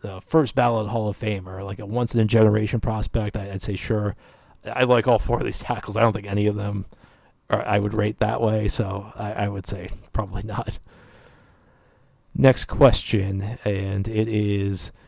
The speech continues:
we know most of the possible early picks for the Jets, not counting players going to drop dramatically somehow. Could you name a few day three options you would like to see land with the Jets? Yeah, and again, like, I'm kind of, um,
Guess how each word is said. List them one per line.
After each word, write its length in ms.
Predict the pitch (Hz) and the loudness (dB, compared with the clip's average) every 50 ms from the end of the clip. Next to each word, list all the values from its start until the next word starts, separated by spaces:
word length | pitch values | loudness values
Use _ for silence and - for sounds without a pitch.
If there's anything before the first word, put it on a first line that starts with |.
| _ _ _ _ _ _ _ _ _ _ _ | _ _ _ _ _ _ _ _ _ _ _
we 160 | - 113 113 113 | 2 4 6 8
know 240 | 123 135 147 151 | 8 8 8 6
most 400 | 151 143 139 139 120 - - - | 6 6 6 6 6 6 2 -6
of 80 | - 120 | -6 0
the 120 | 120 120 | 0 0
possible 500 | - - - 120 113 - - 117 110 113 | 2 2 0 0 0 0 0 0 0 4
early 240 | - 120 117 113 110 | 6 8 8 8 6
picks 240 | - - 127 - - | 4 2 0 0 2
for 100 | - 120 | 2 4
the 100 | 107 104 | 4 6
Jets, 300 | 95 110 101 95 - - | 4 4 -2 -2 -2 0
not 160 | 117 113 117 | 0 0 0
counting 340 | - - - 123 113 113 110 | 0 2 2 4 4 4 2
players 760 | - - - 120 113 113 113 110 110 107 107 101 - - - _ _ _ - - | 0 2 4 4 4 6 4 4 4 4 2 0 0 -6 -12 _ _ _ -20 -4
going 200 | - - 120 110 | 4 4 6 6
to 80 | 101 110 | 4 4
drop 240 | - 135 131 120 - | 4 4 4 4 4
dramatically 480 | - 120 113 120 123 117 110 - 113 | 2 2 4 4 2 2 2 2 2
somehow. 320 | - - 113 107 113 117 113 | 2 4 2 4 4 0 0
Could 140 | - - 120 | 0 0 0
you 60 | 113 | 2
name 180 | 117 123 123 | 4 4 4
a 60 | 123 117 | 4 2
few 200 | - - 123 113 | 4 4 2 2
day 280 | 110 - 110 113 117 | 2 0 2 4 4
three 320 | 113 - - 120 117 113 - - | 2 2 2 2 2 2 2 0
options 420 | - - 110 - - 120 110 104 107 | -2 -2 0 -2 0 0 0 0 2
you 60 | 110 | 0
would 140 | 110 104 - | 0 0 0
like 160 | 107 104 - | -4 -4 -4
to 100 | - 101 | -6 -8
see 160 | - - 110 | -4 -2 -2
land 280 | 104 104 101 98 98 98 | -2 0 -2 -2 -2 -4
with 100 | 95 - | -4 -6
the 80 | 98 | -6
Jets? 560 | 92 - 98 92 82 - - - - - - _ _ _ _ _ _ _ _ _ _ _ _ _ _ _ _ _ _ _ _ _ _ _ - | -8 -6 -8 -8 -8 -10 -10 -12 -12 -12 -14 _ _ _ _ _ _ _ _ _ _ _ _ _ _ _ _ _ _ _ _ _ _ _ -4
Yeah, 260 | 190 190 202 185 180 | 2 4 6 6 8
and 180 | - 165 151 | 6 8 6
again, 340 | 156 139 143 160 151 139 135 | 6 6 6 6 6 6 6
like, 180 | 131 127 120 - | 4 2 0 0
I'm 260 | 135 147 151 151 139 | 2 2 2 2 2
kind 440 | - - - - 147 139 139 127 131 | 0 -2 2 6 8 8 8 10 12
of, 340 | 123 120 113 110 107 104 110 | 12 12 12 10 8 4 4
um, 500 | 110 107 104 104 101 101 101 110 - | 2 2 2 2 -2 -4 -6 -6 -10